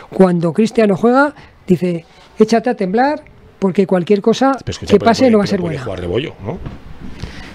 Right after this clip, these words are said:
Speaker 1: Sí, claro, o Ratón, o, o, o, o tú, o yo.
Speaker 2: No, yo no estoy ya para jugar en
Speaker 1: <laughs> Joder, ya estamos aquí,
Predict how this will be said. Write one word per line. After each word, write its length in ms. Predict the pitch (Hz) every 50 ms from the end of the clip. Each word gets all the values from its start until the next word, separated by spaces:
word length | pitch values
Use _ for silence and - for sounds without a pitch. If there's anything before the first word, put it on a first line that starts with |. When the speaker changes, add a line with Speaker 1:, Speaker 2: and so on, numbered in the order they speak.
| - -
Speaker 1:
Sí, 140 | - 180
claro, 260 | 165 165 170 202 214 -
o 80 | - 165
Ratón, 520 | 151 170 180 - - 208 220 240 262 254 - - - _ -
o, 60 | 202
o, 640 | 196 190 185 185 190 - 196 190 190 190 - -
o, 220 | 196 185 190 214 190
o 60 | 196
tú, 300 | 196 - 233 247 277 285 -
o 100 | 214 196
yo. 180 | 196 202 202 170 151 - - - -
Speaker 2:
No, 140 | 170 123 110
yo 100 | 110 -
no 80 | 107
estoy 200 | 104 - - 113
ya 120 | 98 92 92
para 180 | - - -
jugar 160 | - - 90 -
en 60 | -
Speaker 1:
<laughs> 20 |
Joder, 300 | - - 185 180 175 190
ya 80 | 190 170
estamos 260 | 151 - 175 170 175
aquí, 200 | 180 196 196 165